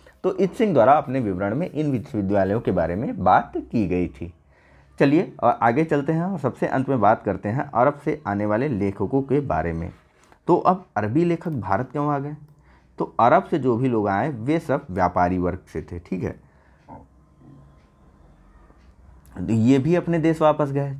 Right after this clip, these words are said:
तो वहाँ पर जब ये वापस गए तो इन्होंने भी भारतीय समाज और संस्कृतियों के बारे में वहाँ के लोगों को बताया लेखों के माध्यम से। कुछ तो व्यापारी आए थे और कुछ जैसे सिकंदर के साथ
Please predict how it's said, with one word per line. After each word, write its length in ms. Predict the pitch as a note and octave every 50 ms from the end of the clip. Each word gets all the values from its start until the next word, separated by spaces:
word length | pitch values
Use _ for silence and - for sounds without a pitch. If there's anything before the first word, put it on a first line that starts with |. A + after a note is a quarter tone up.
| - -
तो 60 | C3+
वहाँ 220 | B2+ A2+ G#2+ C3+ C#3+
पर 140 | C#3 D3 C3+
जब 140 | C3+ C3+
ये 60 | C3+ B2+
वापस 380 | A2+ G#2+ G2+ - D3+ D3+ C3+
गए 180 | A#2+ G#2+ G2+ A#2
तो 260 | - - - - - C3
इन्होंने 300 | C3 C3 D#3+ F#3 E3+ C3
भी 120 | G#2+ B2+
भारतीय 440 | C3+ G#2+ F#2 F#2 F2 F#2 - - C3
समाज 400 | C3 - G2 F#2+ F#2+ F#2+ F2+ -
और 140 | - C#3+ D3+
संस्कृतियों 580 | D3+ - G#2+ G#2 - - G#2+ G2 G#2 D3 D#3
के 100 | D3+ A#2+
बारे 280 | F#2 E2+ E2+ E2 E2+ F2
में 120 | F#2+ C#3
वहाँ 260 | D#3 A#2 F2+ F#2 G2 G#2+
के 160 | - C3 A2
लोगों 300 | F2 E2 D#2 E2 F2+ G#2+
को 260 | - - E3 A3 A#3+
बताया 640 | F3 A2 F2+ F#2 F2+ F2+ F2+ F2+ F#2 G#2+ D3 G3 F3 C3+
लेखों 480 | - G#2 A#2+ C3 C#3 C#3 - F#3+ F3
के 160 | F3 - C#3+
माध्यम 500 | C#3+ F#2+ E2 D#2+ D#2 - - G2 E2 E2
से। 260 | E2+ - E2+ D#2+ D#2 - - - - - - - - _ _ _
कुछ 180 | - E3 F3+ F3 -
तो 100 | F#3 E3
व्यापारी 480 | C3+ A2 G2+ - A#2 A2 A#2+ C#3+ D#3
आए 180 | D3+ C#3 C#3 C#3
थे 120 | C#3 D3
और 140 | D3 C#3+ C#3
कुछ 340 | C3+ C#3 D#3 E3+ E3+ - - _ _ _ _ _ _ _ -
जैसे 240 | G#2+ A2+ A2 - C3
सिकंदर 460 | B2 - A#2 - A2+ A#2 A#2+ C3 C3
के 120 | B2+ B2+
साथ 220 | A#2 - A#2+ A#2